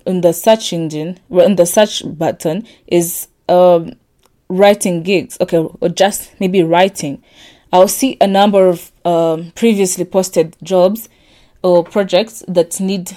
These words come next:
a writer. So I'll go through that and see what suits my, my writing capabilities.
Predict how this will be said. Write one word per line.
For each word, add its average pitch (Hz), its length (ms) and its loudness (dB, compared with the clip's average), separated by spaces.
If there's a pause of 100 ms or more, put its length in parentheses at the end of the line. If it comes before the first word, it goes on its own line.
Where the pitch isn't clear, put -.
(140)
a 175 100 0
writer. 165 460 2 (200)
So - 220 -2
I'll 175 240 4
go 208 340 4
through 214 280 -2
that 180 340 0 (420)
and 180 300 -2
see - 380 -2
what 196 240 2
suits - 520 -6 (160)
my, 170 380 -2
my 156 460 -6 (120)
writing 175 420 -2
capabilities. 160 800 -6